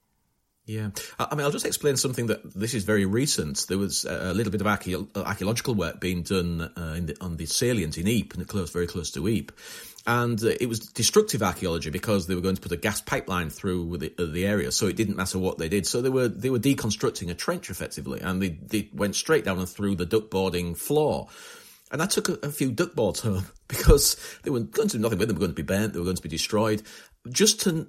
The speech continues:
just to feel that the soldiers had walked on those, those pieces of timber. And,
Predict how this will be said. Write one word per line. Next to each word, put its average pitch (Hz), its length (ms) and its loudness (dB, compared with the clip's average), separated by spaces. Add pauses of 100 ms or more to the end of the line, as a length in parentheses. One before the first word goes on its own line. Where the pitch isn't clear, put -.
(120)
just - 260 0
to 196 60 -2
feel 180 280 4
that - 120 2
the 147 60 2
soldiers 131 400 4
had 113 180 0
walked 135 480 6
on 110 240 6
those, 104 500 2
those 101 200 0
pieces 107 340 -2
of 110 120 -2
timber. 180 460 -2 (360)
And, 123 460 -2